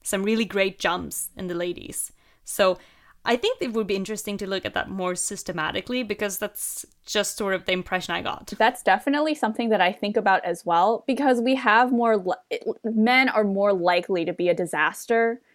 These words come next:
Speaker 2: during their programs
Speaker 1: <laughs>
Speaker 2: because they're attempting all of these crazy quads. So comparatively, when someone executes something cleanly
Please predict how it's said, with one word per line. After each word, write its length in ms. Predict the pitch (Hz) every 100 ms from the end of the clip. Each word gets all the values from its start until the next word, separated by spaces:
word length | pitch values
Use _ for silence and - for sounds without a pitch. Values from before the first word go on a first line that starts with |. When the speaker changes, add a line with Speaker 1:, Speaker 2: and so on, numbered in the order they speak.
| _ _
Speaker 2:
during 360 | 220 220 226 226
their 140 | 220
programs 520 | 240 247 240 226 226
Speaker 1:
<laughs> 40 | 202
Speaker 2:
because 380 | 202 214 170
they're 160 | 214 220
attempting 420 | 226 233 226 233
all 240 | - 208 220
of 160 | 214
these 180 | 220 226
crazy 320 | - 233 233
quads. 560 | 226 233 240 254 254 - _ _ _
So 640 | - - 240 233 220 196 - _ -
comparatively, 1400 | 285 226 - - 208 220 220 185 175 175 170 160 160 - _ _ -
when 180 | 208
someone 340 | 208 208 202 190
executes 520 | 185 208 220 208 165
something 360 | 190 202 185 175
cleanly 840 | - 190 202 190 156 151 156